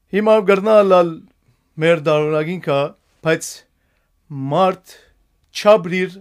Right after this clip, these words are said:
առանց երազի։ Եվ երազը գարձես, ասենք, մեր կյանքի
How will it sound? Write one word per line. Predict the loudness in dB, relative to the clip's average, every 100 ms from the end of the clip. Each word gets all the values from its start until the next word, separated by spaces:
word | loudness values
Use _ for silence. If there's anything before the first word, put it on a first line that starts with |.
| -6
առանց | -4 -4 -6 -6
երազի։ | -2 0 -2 -6 -10 _ _ _ _ _ _ _ _ _ _ -2
Եվ | 2 2 -2
երազը | -4 0 4 4 2 0 0 0 -4 _ _ -20
գարձես, | -4 0 0 0 0 0 -4 -14 -18 -16
ասենք, | -10 -8 -8 -6
մեր | -4 -4 -6 -14 -16
կյանքի | -4 -2 -2 -4 -8